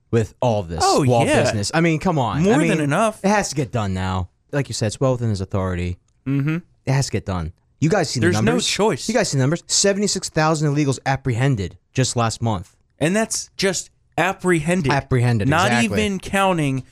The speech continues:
Speaker 2: the probably
Speaker 1: Yeah.
Speaker 2: other seventy thousand that made it through undetected
Speaker 1: Yeah.
Speaker 2: and weren't
Speaker 1: And that's,
Speaker 2: apprehended.
Speaker 1: and that's one stat that the lamestream media was not, is not gonna tell you. And then, not to mention, it's not just last month. It's basically this whole year we're, we're averaging,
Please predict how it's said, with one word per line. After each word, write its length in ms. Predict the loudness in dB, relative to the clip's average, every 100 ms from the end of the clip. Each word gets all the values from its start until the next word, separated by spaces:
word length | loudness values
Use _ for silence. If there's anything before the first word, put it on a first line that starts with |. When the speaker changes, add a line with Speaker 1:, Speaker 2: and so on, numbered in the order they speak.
| _ -18 -6
Speaker 2:
the 320 | -2 -2 -4 -14 -16 -2
probably 760 | 0 0 0 2 4 2 -2 -4
Speaker 1:
Yeah. 240 | -2 -2 -8 _
Speaker 2:
other 360 | 0 2 2 0
seventy 560 | -2 0 2 0 -2 -2
thousand 520 | 0 2 2 0 -2
that 120 | 0
made 240 | 2 2
it 80 | 0
through 360 | -2 2 2 4
undetected 840 | 2 0 -4 -4 -4 -6 -16 -16 -6
Speaker 1:
Yeah. 160 | -4 0
Speaker 2:
and 220 | 2 2
weren't 260 | 2 0 -4
Speaker 1:
And 320 | -6 0 2
that's, 160 | 2
Speaker 2:
apprehended. 160 | -2 0
Speaker 1:
and 100 | 0
that's 180 | 0 0
one 180 | -2 -2
stat 360 | -2 -2 -2
that 160 | -4 -2
the 260 | 0 0 0
lamestream 560 | 2 2 2 0 0 2
media 320 | 2 2 0
was 140 | -2
not, 220 | -2 -4
is 120 | -2 -2
not 140 | -2
gonna 120 | -4
tell 200 | -4 -4
you. 100 | -4
And 140 | -2 0
then, 180 | 2 0
not 180 | -2 0
to 60 |
mention, 280 | -2 -2 -4
it's 120 | -2 -2
not 140 | 0
just 240 | 0 -4 -6 _ -4
last 300 | -2 0 0
month. 340 | -2 -4 -12 -6
It's 180 | -4 -4
basically 420 | -2 -2 -2 -4
this 140 | -4
whole 220 | -2 0 4
year 240 | 4 2
we're, 100 | -2 -6
we're 140 | -6 -2
averaging, 640 | 0 0 0 -2 -2 -4